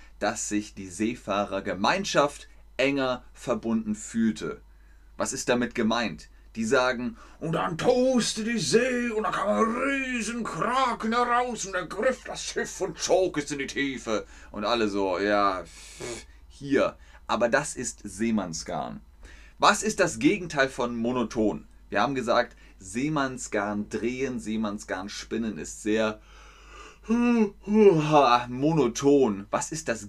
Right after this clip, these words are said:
Gegenteil von monoton? Also aktiv und spannend und yeah. Ist das Multiton oder ist das abwechslungsreich?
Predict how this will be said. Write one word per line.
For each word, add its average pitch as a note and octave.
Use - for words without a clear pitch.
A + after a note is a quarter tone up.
Gegenteil B2+
von G2+
monoton? G2
Also C#3
aktiv F3+
und C3+
spannend F#3
und D3+
yeah. G3+
Ist A2+
das G#2
Multiton E3+
oder G#2+
ist -
das -
abwechslungsreich? E2